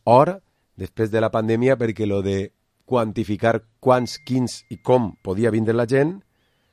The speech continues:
pues, no era fàcil ni molt fàcil. Jo crec, sincerament, que el Villarreal Club de Futbol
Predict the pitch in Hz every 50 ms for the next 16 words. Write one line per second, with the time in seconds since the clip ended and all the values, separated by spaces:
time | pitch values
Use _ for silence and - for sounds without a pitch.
0 | _ _ _ - 107 98 92 90 101 110 110 107 104 98 98 92 90 - _ -
1 | 110 101 - - - 104 95 101 - _ _ _ - 98 95 92 92 92 85 -
2 | - 69 - - - - - - _ _ _ _ _ - - - - _ _ _
3 | _ _ _ _ _ _ _ _ _ _ _ _ _ _ _ _ - 85 151 196
4 | - 190 196 190 - - 156 143 - 180 170 165 170 165 143 151 143 135 135 131
5 | 131 139 160 139 123 147 127 117 - - 156 151 139 147 151 147 147